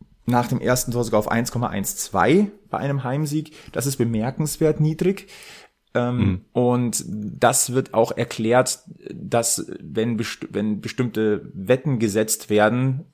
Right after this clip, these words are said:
Speaker 1: also überdurchschnittlich viele Wetten, dass sich das dann auch angleicht. Das heißt, da sp-, schwingt so ein bisschen der Verdacht mit, dass da eventuell etwas gewesen sein könnte, weil jemand mehr Wissen hatte. So.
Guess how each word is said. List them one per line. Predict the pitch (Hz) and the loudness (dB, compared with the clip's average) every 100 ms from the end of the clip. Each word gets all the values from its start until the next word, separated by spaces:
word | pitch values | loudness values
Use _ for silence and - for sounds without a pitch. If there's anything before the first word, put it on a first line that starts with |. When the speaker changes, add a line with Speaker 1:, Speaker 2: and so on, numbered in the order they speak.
| _ _ _ _ | _ _ _ _
Speaker 1:
also | 104 104 - | -4 -4 -2
überdurchschnittlich | 151 147 - 117 123 120 107 | 2 4 4 2 -2 -4 -4
viele | - - 156 107 | -4 -2 2 2
Wetten, | 101 - 120 | 2 0 -2
dass | 104 101 | -2 -4
sich | 110 | -4
das | - 101 | -4 -2
dann | 107 | -2
auch | - 98 - - | 0 0 0 -4
angleicht. | 95 95 87 - 82 | -4 -4 -4 -8 -6
Das | - - | -6 0
heißt, | 90 139 - | 2 4 2
da | 113 | -2
sp-, | - - 135 131 101 | -4 -10 -6 -6 -6
schwingt | - - - 117 160 208 208 | -10 -10 -4 4 4 4 2
so | 180 160 | 0 0
ein | 151 | 2
bisschen | 170 - - 170 175 170 - - - - _ _ _ - _ _ _ - | 0 0 -2 0 0 -2 -8 -20 -20 -20 _ _ _ -20 _ _ _ -16
der | 139 123 117 127 | -10 -2 4 4
Verdacht | 131 110 - 127 208 - - - - - _ - | 4 2 4 2 2 -2 -8 -8 -10 -20 _ 0
mit, | 135 147 185 - - | 2 4 2 -2 0
dass | 139 143 - | 2 2 2
da | 139 - | 0 2
eventuell | 127 117 135 170 - 156 - 131 147 | 0 0 -2 -2 -4 -2 0 0 0
etwas | - 123 123 120 | -2 -2 -2 -2
gewesen | 117 104 117 123 123 117 | -6 -4 -2 -2 -2 -4
sein | 101 101 110 110 | -2 -2 -2 -4
könnte, | - 101 117 123 107 | -2 0 0 -2 -2
weil | 95 101 | -2 -2
jemand | 101 104 104 | -2 -2 0
mehr | 101 98 | -2 -2
Wissen | 95 104 107 87 | -2 -2 -2 -4
hatte. | 73 - 67 | -6 -6 -8
So. | - - 101 - | -6 -2 -2 -2